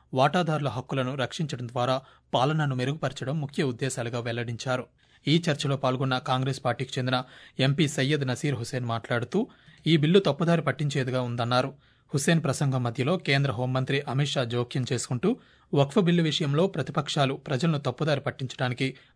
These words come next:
ప్రయత్నిస్తున్నాయన్నారు. అలాగే ఒక నిర్దిష్ట సమాజాన్ని లక్ష్యంగా చేసుకుంటున్నారని పేర్కొంటూ, డీఎంకే పార్టీకి చెందిన తిరుచి ఎంపీ శివ బిల్లును వ్యతిరేకించారు. టీఎంసీకి చెందిన ఎంపీ మహమ్మద్ నదీముల్ హక్ మాట్లాడుతూ,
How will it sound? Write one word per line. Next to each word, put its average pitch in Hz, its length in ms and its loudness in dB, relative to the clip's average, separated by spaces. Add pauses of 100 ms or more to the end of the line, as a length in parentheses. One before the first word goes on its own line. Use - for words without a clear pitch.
ప్రయత్నిస్తున్నాయన్నారు. 123 920 0 (400)
అలాగే 131 400 4 (200)
ఒక 139 160 2
నిర్దిష్ట 135 460 2
సమాజాన్ని 139 580 2
లక్ష్యంగా 139 480 0
చేసుకుంటున్నారని 123 640 -4
పేర్కొంటూ, 120 580 -2 (360)
డీఎంకే 175 400 4
పార్టీకి 139 460 2
చెందిన 131 220 0
తిరుచి 165 480 0
ఎంపీ 135 380 -2 (180)
శివ 151 360 2
బిల్లును 151 380 2
వ్యతిరేకించారు. 131 840 -2 (440)
టీఎంసీకి 170 460 4
చెందిన 135 180 0
ఎంపీ 131 300 0
మహమ్మద్ 135 440 0
నదీముల్ 143 380 0
హక్ 135 260 -6
మాట్లాడుతూ, 123 580 -2